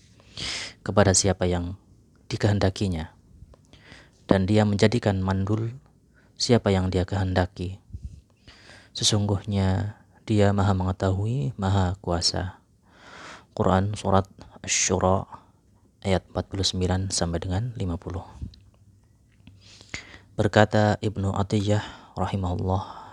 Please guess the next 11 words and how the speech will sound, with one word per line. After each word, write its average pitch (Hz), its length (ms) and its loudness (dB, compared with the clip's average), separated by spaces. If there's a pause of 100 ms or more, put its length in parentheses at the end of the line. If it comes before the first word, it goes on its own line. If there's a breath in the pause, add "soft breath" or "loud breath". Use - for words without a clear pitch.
dalam 90 240 0
tafsirnya 110 720 -4 (720 loud breath)
Al-Muharrar, 101 880 4 (1040 soft breath)
Al-Muharrar 98 800 4
Al-Wajiz, 98 1300 -2 (2500 loud breath)
Allah 113 240 6
mengawal-, 95 720 0
mengawali 104 480 4
penye-, 92 240 -2 (240)
penyebutan 98 480 0
anak 92 320 -2